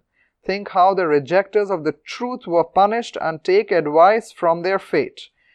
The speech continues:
There is no such new or old things which is not in the Quran.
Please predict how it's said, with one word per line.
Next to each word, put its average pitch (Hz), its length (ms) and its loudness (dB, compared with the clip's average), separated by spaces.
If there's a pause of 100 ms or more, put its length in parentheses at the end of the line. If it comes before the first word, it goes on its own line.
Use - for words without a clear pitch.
(540)
There 190 300 2
is 165 380 -6
no 170 520 -6
such 185 480 -4
new 160 300 -8
or 160 400 -2
old 175 320 -2
things 170 560 -10
which 160 340 -6
is 139 240 -6
not 147 460 -2
in 165 120 -6
the 160 80 -6
Quran. 131 680 -4